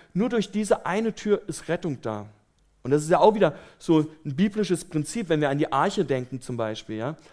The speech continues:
Noah, der das, dieses Schiff baute, weil Gott gesagt hat, er will die Erde vernichten,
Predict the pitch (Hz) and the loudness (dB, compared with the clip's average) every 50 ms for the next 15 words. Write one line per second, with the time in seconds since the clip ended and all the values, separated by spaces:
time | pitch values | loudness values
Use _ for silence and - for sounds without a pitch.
0 | _ _ _ - 143 165 202 220 208 185 165 147 135 135 135 - - - _ _ | _ _ _ 2 6 8 8 8 8 6 6 4 4 2 -2 -10 -12 -16 _ _
1 | _ - 180 180 160 156 - - 208 220 214 - - 156 147 180 - 202 160 151 | _ -4 -2 -2 -2 -4 -2 0 0 0 0 -2 -4 0 0 0 0 0 -2 -2
2 | 131 127 151 156 - - - 143 131 139 135 147 - - 175 165 160 - - - | -2 0 -2 -4 -4 -4 -10 -6 -4 -4 -4 -4 -4 -4 -4 -6 -6 -6 -12 -20
3 | - - _ _ - 139 135 147 143 139 139 - 127 127 139 160 156 - - 120 | -20 -20 _ _ -4 0 2 2 4 2 2 0 0 -2 -2 -2 -4 -4 -4 -4
4 | 127 151 180 - - - 151 165 196 | -4 -4 -6 -8 -10 -10 -8 -8 -8